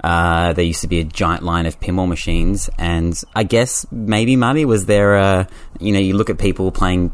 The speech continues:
pinball and see where people are crowding around or which one looks cool based on someone, someone playing it. I guess that's the only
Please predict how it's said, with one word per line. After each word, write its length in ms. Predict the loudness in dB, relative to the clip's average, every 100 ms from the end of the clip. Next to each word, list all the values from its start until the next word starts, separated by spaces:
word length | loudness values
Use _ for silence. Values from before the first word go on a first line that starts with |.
| -2
pinball 400 | -2 2 4 2
and 120 | 2
see 260 | 0 2
where 300 | 2 2 2
people 240 | 0 -2 -2
are 40 |
crowding 380 | -2 0 0 2
around 380 | 0 0 0 0
or 40 |
which 140 | 0 0
one 180 | 0
looks 180 | -2 -4
cool 280 | -4 -2 0
based 320 | 0 -4 -2
on 100 | -4
someone, 480 | -2 -2 -2 -2 -4
someone 280 | -4 -2 -2
playing 280 | -4 -2 -2
it. 80 | -4
I 40 |
guess 200 | -4 -2
that's 180 | -4 -4
the 100 | -2
only 340 | -2 -2 -2